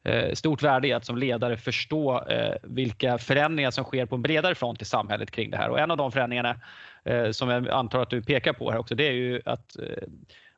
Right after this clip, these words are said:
om vi digitaliserar en tjänst, eh, går från analog till digital version, så blir den oftast inte bara dubbelt så effektiv, utan den kanske blir tio eller hundra gånger så effektiv om den är välgjord naturligtvis då, så att säga. Och att det där hela tiden ökar,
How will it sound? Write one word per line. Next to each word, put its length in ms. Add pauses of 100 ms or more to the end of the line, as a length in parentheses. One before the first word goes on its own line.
om 100
vi 60
digitaliserar 640
en 80
tjänst, 580 (160)
eh, 340 (200)
går 300
från 120
analog 400 (180)
till 240
digital 440
version, 380
så 100
blir 200
den 160
oftast 280
inte 160
bara 160
dubbelt 320
så 120
effektiv, 460
utan 180
den 80
kanske 140
blir 120
tio 200
eller 120
hundra 220
gånger 160
så 100
effektiv 380
om 160
den 120
är 180
välgjord 400
naturligtvis 320
då, 100
så 80
att 40
säga. 140 (460)
Och 100
att 60
det 60
där 140
hela 280
tiden 180
ökar, 500